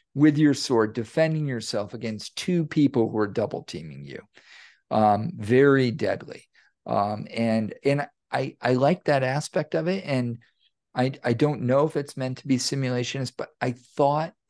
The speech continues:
that it was a very good representation in combat, what it would be like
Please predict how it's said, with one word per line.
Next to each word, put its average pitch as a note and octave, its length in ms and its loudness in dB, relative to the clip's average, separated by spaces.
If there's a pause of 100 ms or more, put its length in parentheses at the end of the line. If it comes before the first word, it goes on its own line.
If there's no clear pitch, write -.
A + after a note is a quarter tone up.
(100)
that B2+ 200 2
it G#2+ 100 -6
was A2+ 220 -2
a G#2+ 60 -4
very D3+ 880 0 (240)
good B2 320 2
representation G#2+ 1120 -2 (380)
in C#3+ 180 0
combat, A2 680 0
what A#2 220 4
it A#2 80 2
would A2 160 -6
be A2 160 -2
like G#2 480 -2